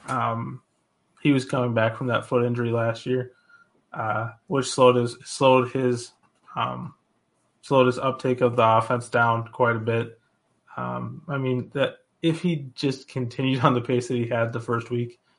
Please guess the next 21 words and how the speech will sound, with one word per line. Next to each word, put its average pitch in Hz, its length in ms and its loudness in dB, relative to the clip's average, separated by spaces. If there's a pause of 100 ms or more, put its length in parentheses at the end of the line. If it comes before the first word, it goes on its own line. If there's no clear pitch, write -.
(180)
he 131 120 -2
would 120 140 0
be 120 140 2
the 135 300 -10
number 120 220 -2
one 113 160 -2
wide 113 140 0
receiver. 123 500 -2
Small 156 300 2
sample 127 260 -4
size, 117 260 -4
I 113 60 -8
know, 120 340 -10
but 120 280 -6 (400)
even 170 240 4
if 156 100 0
he 147 80 0
does 127 220 6
half 113 280 2
of 131 140 -2
that 147 320 2